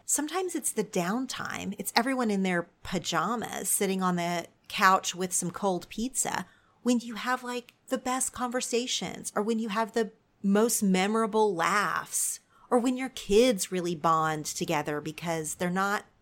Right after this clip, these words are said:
in the heat in a line on a sightseeing thing, but they're just, like, hanging out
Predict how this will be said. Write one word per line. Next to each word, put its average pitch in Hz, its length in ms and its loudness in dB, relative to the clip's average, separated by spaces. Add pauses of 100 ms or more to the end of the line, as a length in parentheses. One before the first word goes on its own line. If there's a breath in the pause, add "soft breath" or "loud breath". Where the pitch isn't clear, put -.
in 190 140 0
the 180 80 0
heat 202 520 -4
in 185 140 0
a 180 120 0
line 180 560 0
on 175 100 -2
a 185 60 0
sightseeing 190 680 0
thing, 156 320 -6
but 170 140 -10
they're 208 100 -2
just, 208 220 -6
like, 208 260 -2 (220)
hanging 196 420 -2
out 208 360 -2